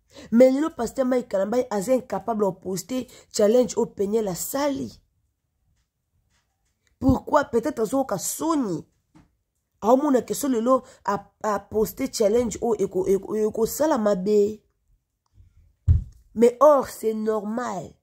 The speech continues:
Penyele a mutu lokwa batu nyonso. Et puis, azaki na live. A expliqué clairement, alobi ke naza mutu lokwa bato nyonso.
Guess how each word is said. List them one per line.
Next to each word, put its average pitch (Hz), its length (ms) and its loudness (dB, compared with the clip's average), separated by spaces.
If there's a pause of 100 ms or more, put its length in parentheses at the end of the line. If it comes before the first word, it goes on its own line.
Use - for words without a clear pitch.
(580)
Penyele 254 300 4
a 233 100 2
mutu 208 500 -4
lokwa 202 280 -6
batu 185 360 -8
nyonso. 190 520 -6 (2500)
Et 247 80 -4
puis, - 200 -4
azaki 226 440 0
na 214 160 0
live. 196 640 -2 (1160)
A 254 160 0
expliqué 254 720 -4
clairement, 226 800 2
alobi 240 280 0
ke 247 120 -4
naza 226 280 0
mutu 240 480 -2
lokwa 214 260 -4
bato 196 320 0
nyonso. 196 560 -2